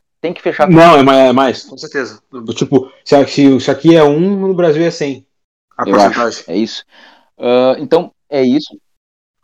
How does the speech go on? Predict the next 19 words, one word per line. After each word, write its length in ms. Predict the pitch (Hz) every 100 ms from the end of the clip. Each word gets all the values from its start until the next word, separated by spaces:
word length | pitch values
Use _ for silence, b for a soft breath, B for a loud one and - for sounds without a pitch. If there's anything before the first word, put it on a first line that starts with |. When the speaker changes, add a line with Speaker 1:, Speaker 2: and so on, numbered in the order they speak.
| -
Speaker 1:
é 120 | 120
isso 360 | 117 139 - 123
de 120 | 110
início, 460 | 101 101 131 - - -
mas 720 | 131 135 135 151 202 - - _ -
eu 100 | 104
também 260 | 120 123
ouvi 280 | 123 107 110
um, 240 | 104 101 -
uma 180 | 101 98
teoria 600 | - 95 95 98 95 -
recentemente 720 | 92 101 104 98 95 110 220 _ _
que 140 | 104
pra 180 | - 98
mim 120 | 107
faz 180 | 101 95
sentido, 460 | 95 95 113 120
que 160 | 127 135
é, 180 | 98